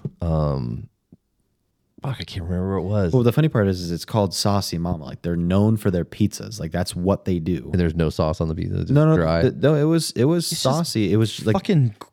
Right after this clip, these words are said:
Speaker 3: basic,
Speaker 2: honestly,
Speaker 3: dude.
Speaker 2: you can tell, like, if it's good pizza or bad pizza
Speaker 1: Mm.
Speaker 2: from the cheese.
Speaker 1: I was just
Speaker 3: Yeah.
Speaker 1: gonna say the cheese makes it. I
Speaker 2: Like
Speaker 1: used to be
Speaker 2: Costco, like Costco cheese, good.
Speaker 1: Yeah, they have good.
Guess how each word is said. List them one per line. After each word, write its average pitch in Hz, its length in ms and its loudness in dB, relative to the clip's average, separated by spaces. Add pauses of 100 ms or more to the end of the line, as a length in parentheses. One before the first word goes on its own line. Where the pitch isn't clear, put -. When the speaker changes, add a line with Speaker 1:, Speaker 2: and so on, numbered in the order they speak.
(240)
Speaker 3:
basic, 180 480 0
Speaker 2:
honestly, 127 380 2
Speaker 3:
dude. - 80 0
Speaker 2:
you 113 80 2
can 120 180 0
tell, 131 240 0
like, 156 220 0
if 104 160 -2
it's 101 160 0
good 104 540 0
pizza 135 580 -2
or 95 140 0
bad 87 340 -2
pizza - 260 -2
Speaker 1:
Mm. 87 60 -2
Speaker 2:
from 110 120 -2
the 87 100 -2
cheese. - 560 -8 (200)
Speaker 1:
I 113 40 4
was 110 100 4
just 160 80 2
Speaker 3:
Yeah. - 60 0
Speaker 1:
gonna 127 80 4
say 117 180 2
the 95 140 2 (100)
cheese 113 460 0
makes 87 260 -2
it. 85 200 -2
I 95 40 0
Speaker 2:
Like 104 100 4
Speaker 1:
used 123 140 2
to 92 120 2
be 95 180 2
Speaker 2:
Costco, - 180 0
like 85 160 -4
Costco 117 380 -6
cheese, 226 480 -8 (960)
good. - 360 -4
Speaker 1:
Yeah, 69 160 -6
they 57 100 -4
have 76 120 -6
good. - 240 -12